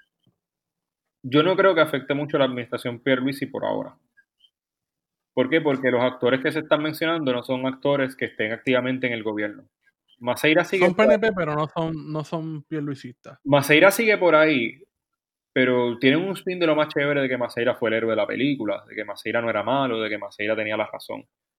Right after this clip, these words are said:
Speaker 1: Y de Maceira han estado desde, caramba, o sea, Maceira nunca salió del gobierno. Eh, so, han estado en un constante intento de, de revivir esa imagen, de, de poco a poco ir limpiando la imagen de Maceira. ¿Qué otra persona está por ahí?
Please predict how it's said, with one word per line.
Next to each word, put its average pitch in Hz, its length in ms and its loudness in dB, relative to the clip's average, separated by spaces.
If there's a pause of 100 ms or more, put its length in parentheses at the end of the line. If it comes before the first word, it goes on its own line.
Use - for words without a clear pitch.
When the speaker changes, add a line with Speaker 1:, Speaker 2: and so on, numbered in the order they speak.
(180)
Speaker 1:
Y 110 120 -6
de 107 100 -2
Maceira 113 360 0
han 135 60 0
estado 143 440 2
desde, 113 440 -2 (600)
caramba, 135 280 2
o - 20 -2
sea, 117 240 0
Maceira 113 360 0
nunca 131 300 -2
salió 123 160 -2
del 123 80 0
gobierno. 117 500 -2 (720)
Eh, 101 440 -6 (580)
so, 110 320 -6
han 113 80 -6
estado 160 280 -2
en 151 60 -2
un 135 140 -6
constante 147 460 -8
intento 151 420 -8
de, 117 220 -6 (440)
de 117 140 -8
revivir 117 300 -4
esa 139 160 -6
imagen, 113 240 -6
de, 107 240 -6
de 110 100 -10
poco 117 200 -2
a 139 40 -6
poco 156 260 -2
ir 143 100 -2
limpiando 139 640 -2
la 127 60 -4
imagen 113 280 -8
de 120 80 -6
Maceira. 107 420 -10 (2750)
¿Qué 156 80 2
otra 156 160 6
persona 160 260 4
está 156 160 0
por 147 100 4
ahí? 113 200 2